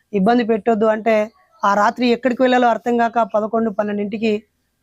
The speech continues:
అక్కడే ఉన్నటువంటి నవజీవన్ అనే అడ్వకేట్ ఇంటికి వెళ్ళి ఇరవై మందిని కాళ్ళు ముడుచుకొని అడ్జస్ట్ అయి పడుకున్నాం మిత్రులారా.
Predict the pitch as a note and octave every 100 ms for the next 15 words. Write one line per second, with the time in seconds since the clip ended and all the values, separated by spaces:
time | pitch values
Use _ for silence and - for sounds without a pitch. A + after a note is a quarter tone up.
0 | - G3+ B3 B3 B3 A#3+ A3+ A#3 A3+ A3+
1 | G3+ G3+ _ _ - G#3+ G#3 A#3+ C4 C4+
2 | C4 B3+ A#3 G3 A#3+ A#3+ A#3+ A#3+ G#3+ G#3+
3 | A3 G#3+ A3 G3 G3 _ _ - G3+ A3+
4 | A#3 A3+ A3+ A3 G#3 _ _ - G#3 A#3+
5 | A#3 G3 - A#3 A3+ F#3 F#3 A3+ - A3
6 | G#3+ - _ - _ _ _ _ A3+ G#3
7 | G#3 G3 F3+ E3+ - E3+ D#3